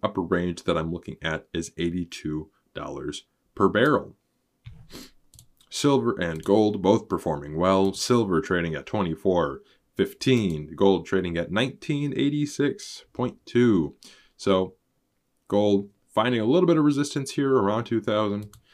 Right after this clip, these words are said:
Silver looking good. It's got some problems at twenty-five, right around that range, right around that level. Twenty-five is gonna be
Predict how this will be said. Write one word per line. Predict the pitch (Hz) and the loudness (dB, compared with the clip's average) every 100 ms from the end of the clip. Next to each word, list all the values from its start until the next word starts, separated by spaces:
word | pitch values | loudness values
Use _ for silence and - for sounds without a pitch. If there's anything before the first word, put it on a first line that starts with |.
| _ | _
Silver | - 107 101 107 104 _ _ _ _ _ _ _ _ _ _ - | -2 0 2 0 -4 _ _ _ _ _ _ _ _ _ _ 0
looking | 101 98 85 | 0 2 -2
good. | 90 92 95 101 _ _ | 2 4 2 -2 _ _
It's | - | -8
got | - 98 85 | 0 0 2
some | 107 95 | -2 2
problems | 101 92 92 95 95 90 - - _ - | 4 4 6 4 2 -4 -12 -16 _ -6
at | 90 101 95 - - - _ - | -2 0 0 -4 -10 -14 _ -12
twenty-five, | - 95 - 98 87 - - 95 95 95 95 98 - | -4 -4 -2 -4 -4 -6 -2 -2 0 0 0 0 -4
right | - 85 85 | -2 0 0
around | 82 82 | -2 -2
that | 82 - | -4 -4
range, | 80 78 78 | -4 -4 -4
right | 78 78 | -4 -4
around | 78 | -4
that | 76 73 | -6 -6
level. | 76 73 78 | -6 -6 -8
Twenty-five | - 80 78 - 78 73 | -8 -8 -8 -6 -6 -6
is | 82 | -8
gonna | 80 73 | -8 -6
be | 76 73 | -8 -8